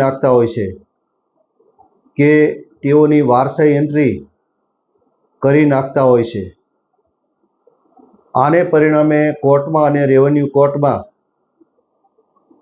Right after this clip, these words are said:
ખૂબ મોટા પ્રમાણમાં દાવાઓ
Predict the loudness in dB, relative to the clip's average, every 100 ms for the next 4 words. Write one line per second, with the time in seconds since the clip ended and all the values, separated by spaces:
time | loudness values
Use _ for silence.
0 | _ _ _ _ _ _ _ _ _ -20
1 | _ _ -2 0 0 -2 -2 0 0 0
2 | -2 -8 _ _ -4 -2 -2 -2 -4 -6
3 | -16 _ _ _ _ _ _ _ _ _
4 | _ -10 -2 0 2 4 2